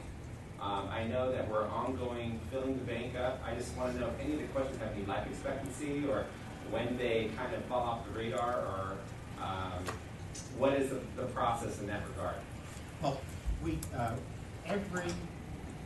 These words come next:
Speaker 2: administration, before the administration, Lisa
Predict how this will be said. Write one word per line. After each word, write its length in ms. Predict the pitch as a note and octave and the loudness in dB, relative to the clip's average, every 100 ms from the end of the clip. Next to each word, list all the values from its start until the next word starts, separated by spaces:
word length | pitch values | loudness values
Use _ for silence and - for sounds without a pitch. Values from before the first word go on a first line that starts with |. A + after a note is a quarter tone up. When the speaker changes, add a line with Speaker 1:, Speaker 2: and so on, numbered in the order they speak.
| - - - - | -8 -8 -6 -4
Speaker 2:
administration, 720 | A#2+ B2 B2 - C3+ A2 A#2+ G#2+ - | -2 2 2 0 -2 -2 -4 -4 -4
before 180 | C#3+ | -2
the 120 | C3 B2+ | -2 0
administration, 840 | A#2 A#2 A2+ - A#2+ A2 - G2+ G2+ - - - - B2+ | 0 -2 -4 -4 -4 -4 -6 -6 -4 -6 -6 -8 -4 -2
Lisa 460 | E3 - C#3 B2+ | -2 0 0 0